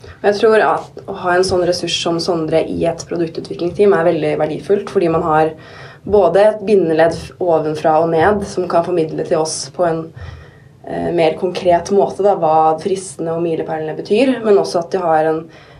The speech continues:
en direkte kontakt oppover, da. Eh, slik at det ikke bare blir pålagt ting nedenfra og som vi må levere på, men også at våre tan-, tanker og, på en måte, det vi finner ut av underveis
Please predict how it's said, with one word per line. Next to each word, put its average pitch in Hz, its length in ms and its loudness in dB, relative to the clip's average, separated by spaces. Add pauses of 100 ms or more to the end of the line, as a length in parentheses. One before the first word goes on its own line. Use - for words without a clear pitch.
(140)
en 170 180 -4
direkte 175 540 -2
kontakt 170 460 -6
oppover, 185 400 0
da. 214 400 -4 (300)
Eh, 170 640 0
slik 170 240 -2
at 180 80 2
det - 120 -2
ikke - 160 -2
bare 170 260 -2
blir 156 220 -4
pålagt 160 420 -2
ting 165 220 -4 (160)
nedenfra 160 600 0
og 160 240 0
som 170 160 -4
vi 160 100 -2
må 160 140 -2
levere 156 320 2
på, 180 160 2
men 170 120 4
også 165 240 2
at 170 120 -4
våre 160 280 4
tan-, 165 220 -2 (140)
tanker 165 480 -2
og, 160 120 0
på 175 60 -6
en 160 60 -4
måte, 151 260 -2 (640)
det 185 240 4
vi 190 80 4
finner 180 320 0
ut 156 160 -2
av 175 120 4
underveis 196 500 2